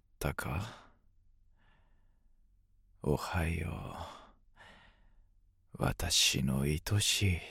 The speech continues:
妻。まだ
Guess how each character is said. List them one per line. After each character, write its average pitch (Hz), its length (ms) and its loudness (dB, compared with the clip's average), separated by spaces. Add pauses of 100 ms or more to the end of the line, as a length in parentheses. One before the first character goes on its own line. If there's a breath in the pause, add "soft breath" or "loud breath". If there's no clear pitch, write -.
(120)
妻。 80 500 0 (4000 loud breath)
ま 101 260 8
だ 73 480 2